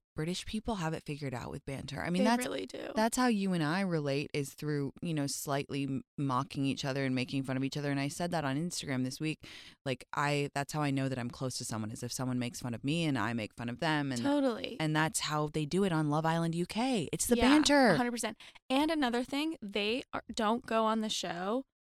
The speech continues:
Speaker 2: to leave with any sort of fame.
Speaker 1: A hundred percent.
Speaker 2: They go on the show because they actually genuinely think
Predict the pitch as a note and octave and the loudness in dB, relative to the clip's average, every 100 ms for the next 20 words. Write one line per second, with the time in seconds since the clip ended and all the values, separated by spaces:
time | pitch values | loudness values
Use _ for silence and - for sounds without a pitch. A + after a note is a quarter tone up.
0 | - A#3 G#3 F#3 F#3 G3+ A#3 A#3 G#3+ G#3+ | -2 0 2 0 0 0 -2 -2 -2 -2
1 | - G3 G3+ G#3 F#3+ - - F3 F3 - | -4 -4 -4 -4 -6 -8 -6 -4 -4 -4
2 | G#3+ E3+ D#3 - - E3+ E3 F3 E3 E3 | -2 0 0 -2 0 0 2 2 2 0
3 | - - B3+ B3 A#3+ C4 D4 - A#3+ A3 | 0 4 6 6 8 6 4 4 2 2
4 | A#3 A#3 G#3 G#3 - - G3 G#3+ - - | 0 -4 -4 -4 -4 -2 -2 -4 -4 0
5 | B3 G#3 G3+ G#3+ G#3 G#3 G3 G3 G3 | 0 0 -4 -4 -4 -6 -6 -6 -6